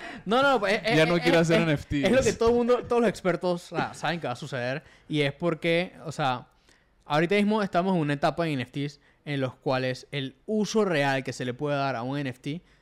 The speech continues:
Speaker 1: no es el que estamos viendo más que todo. Entonces, muchos de los que estamos viendo ahorita mismo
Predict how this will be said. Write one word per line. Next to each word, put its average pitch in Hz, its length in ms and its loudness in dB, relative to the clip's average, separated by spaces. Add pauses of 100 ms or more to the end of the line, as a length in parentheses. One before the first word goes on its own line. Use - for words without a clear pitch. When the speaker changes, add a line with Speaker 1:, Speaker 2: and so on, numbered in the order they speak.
Speaker 1:
no 165 140 -2
es 214 80 4
el 196 60 0
que 160 60 -2
estamos 151 280 -2
viendo 156 320 0
más 147 160 -4
que 156 80 -6
todo. 120 340 -8 (540)
Entonces, 160 600 -2 (200)
muchos 202 420 0
de 190 60 2
los 165 100 2
que - 80 -12
estamos 151 220 -4
viendo 165 180 -2
ahorita 160 220 -4
mismo 156 280 -6